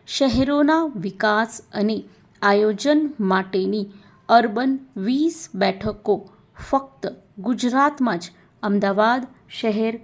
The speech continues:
ખાતે આયોજિત કરવામાં આવી હતી. અગિયાર પોઇન્ટ પાંચ કિલોમીટર લાંબો રિવરફ્રન્ટ, આઇકોનિક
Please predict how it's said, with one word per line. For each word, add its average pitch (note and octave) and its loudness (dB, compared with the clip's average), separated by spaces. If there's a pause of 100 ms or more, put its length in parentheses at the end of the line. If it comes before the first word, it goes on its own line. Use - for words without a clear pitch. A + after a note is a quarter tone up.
ખાતે F#3+ -6 (380)
આયોજિત G#3+ 2 (260)
કરવામાં A3 0 (120)
આવી F#3 -6
હતી. G#3+ -6 (540)
અગિયાર F#3+ -4
પોઇન્ટ G3+ -4 (320)
પાંચ D4+ 2
કિલોમીટર A3+ -4 (100)
લાંબો G3 0 (340)
રિવરફ્રન્ટ, G#3 -2 (500)
આઇકોનિક B3 0